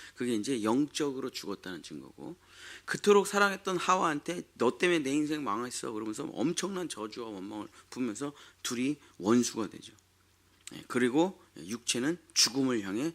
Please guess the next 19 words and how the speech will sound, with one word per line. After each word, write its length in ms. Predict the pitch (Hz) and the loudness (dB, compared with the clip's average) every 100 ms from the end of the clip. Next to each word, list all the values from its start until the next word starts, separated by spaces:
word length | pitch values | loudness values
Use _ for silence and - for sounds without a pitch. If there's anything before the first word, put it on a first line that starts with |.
| - - - - | -8 -20 -20 -14
예, 120 | 87 - - - | -14 -16 -20 -8
피-, 160 | - - - - - - - | -6 -6 -12 -20 -20 -20 -2
절대 420 | - 202 247 269 | 8 8 8 6
늙지 500 | 196 175 247 - - | 6 4 2 4 6
않았던 380 | 226 202 - 180 | 8 6 4 2
몸들인데 600 | 143 147 147 131 139 147 - | 2 0 0 -2 0 -2 -2
갑자기 360 | 113 - 143 | -6 -2 -2
흰머리가 520 | 123 180 196 180 160 | -2 -2 0 2 2
나기 200 | 127 101 | 0 -2
시작하고, 640 | 104 - 113 95 - 131 85 - - - - - | -4 -6 -8 -10 -6 -6 -6 -18 -20 -20 -20 -6
어, 220 | 117 110 | -4 -2
막 200 | 120 113 - _ _ _ _ _ _ _ _ 117 | -4 -6 -10 _ _ _ _ _ _ _ _ 4
노안이 340 | 135 147 170 160 | 10 12 12 8
<laughs> 180 | - | 0
찾아오고 640 | - 131 139 110 101 139 104 - - - | -2 -6 -4 -4 -4 -6 -6 -16 -12 2
죽음을 540 | - 175 220 220 190 | 4 4 4 4 2
경험하게 500 | - 131 127 110 85 | 0 0 0 -2 -4
돼요, 200 | 80 73 - _ | -8 -12 -16 _
아담이. 480 | - 92 95 78 73 | -4 -4 -2 -8 -10